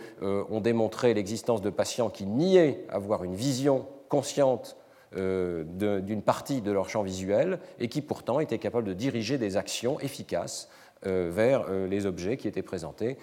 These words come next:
dans ce champ aveugle. Et puis, troisième domaine, l'héminégligence spatiale, l'existence de patients qui nient la partie gauche de leur champ visuel, qui ne prennent pas conscience de la présence d'objets dans la partie gauche du champ visuel et qui, là encore,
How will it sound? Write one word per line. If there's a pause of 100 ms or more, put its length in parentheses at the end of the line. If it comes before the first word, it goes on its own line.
(200)
dans
ce
champ
aveugle. (760)
Et
puis,
troisième
domaine,
l'héminégligence
spatiale,
l'existence
de
patients (260)
qui
nient (340)
la
partie
gauche (180)
de
leur
champ
visuel, (180)
qui
ne
prennent
pas
conscience
de
la
présence
d'objets
dans
la
partie
gauche
du
champ
visuel
et
qui,
là
encore,